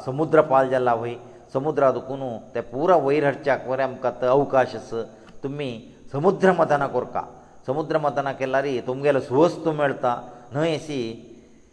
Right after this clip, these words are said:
अंत्यांतू अमृत मेळटा। अमृत तुमी पिल्ली म्हळ्यार तुमकां जरा मरण आसना, तसलें अमृत संपादन करच्या वर एक अवकाश जाल्ले म्हणून सांगतास। जाल्यार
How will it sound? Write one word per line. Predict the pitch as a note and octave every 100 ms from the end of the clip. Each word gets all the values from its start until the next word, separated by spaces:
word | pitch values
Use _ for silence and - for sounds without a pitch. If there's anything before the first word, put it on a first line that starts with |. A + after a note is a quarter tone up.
| _ _ -
अंत्यांतू | D#3 F3+ F3 D3 C3+ C#3 A#2+
अमृत | D#3 E3 D#3 B2+
मेळटा। | C#3 B2 B2
अमृत | C#3+ E3+ D#3+
तुमी | D#3 D3+ C#3+ C#3
पिल्ली | B2+ D3 C#3
म्हळ्यार | C3+ C3+ C#3+ C3 A2 -
तुमकां | C#3 - C#3 A2+ G#2+ - G2+
जरा | B2+ E3 G3+
मरण | F3+ D#3+ D3+
आसना, | C#3+ C3 B2+ A#2+ G#2+ - - -
तसलें | C3 D3+ D3
अमृत | C#3+ C#3
संपादन | C#3 C3 B2 C#3 C3+
करच्या | A2+ B2 B2+ B2
वर | B2+
एक | B2+ B2+
अवकाश | C3+ C3 B2+ -
जाल्ले | B2 A#2+ A2 - - - - A#2+
म्हणून | C3+ C#3+ G#2+ A2
सांगतास। | B2+ B2+ C3 A#2+ - A2+ - - -
जाल्यार | B2+ C#3+